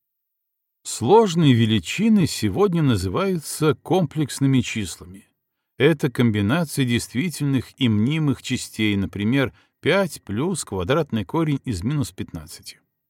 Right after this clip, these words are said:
В своём выступлении Штейнмец призвал инженеров-электриков использовать комплексные числа во всех расчётах и проектах.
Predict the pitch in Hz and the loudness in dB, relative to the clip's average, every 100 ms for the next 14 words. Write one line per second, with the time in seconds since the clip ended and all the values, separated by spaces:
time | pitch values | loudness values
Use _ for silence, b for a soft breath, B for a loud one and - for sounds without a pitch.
0 | _ _ _ _ _ - - 107 113 107 | _ _ _ _ _ -16 -6 2 4 6
1 | 190 190 123 117 - - 147 190 131 110 | 4 4 2 0 -2 -4 0 2 2 2
2 | 95 b b b - - 180 214 180 175 | 0 b b b -14 -2 2 4 2 2
3 | 123 - 117 92 117 165 156 131 90 101 | -2 0 0 2 4 2 2 -2 0 -2
4 | 151 175 139 - 131 123 180 - 151 147 | -2 0 -2 -2 -4 -2 -2 -4 -4 -2
5 | 127 - b b b 120 - - 202 160 | -2 -4 b b b -4 -2 -2 0 2
6 | 139 156 - - 175 143 143 127 131 117 | 2 0 -2 0 2 2 0 -2 0 0
7 | - 180 143 147 131 - b b 107 156 | 0 -6 -4 0 0 -2 b b 2 2
8 | - - 147 110 104 87 - 170 180 151 | 2 -2 0 0 -2 -6 -6 -6 -2 -2
9 | - - - 98 80 - - - | -4 -6 -6 -6 -8 -14 -20 -20